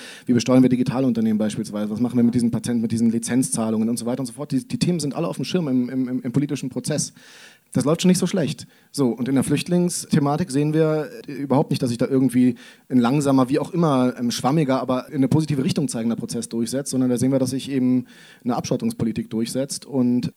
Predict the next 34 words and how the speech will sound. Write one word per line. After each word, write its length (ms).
ich 100
finde 140
das 80
interessant 420
sozusagen, 540
dass 120
man, 300
dass 160
man 140
im, 180
im 100
selben 220
institutionellen 600
Kontext 500
so 80
unterschiedliche 540
Lösungen 380
hat. 140
Das 80
Problem 300
ist 60
natürlich, 420
im 100
Gegensatz 320
zur 80
Steuerthematik, 800
die 100
seit 160
fünfzig 280
Jahren 140
auf 80
dem 60
Schirm 300
ist, 280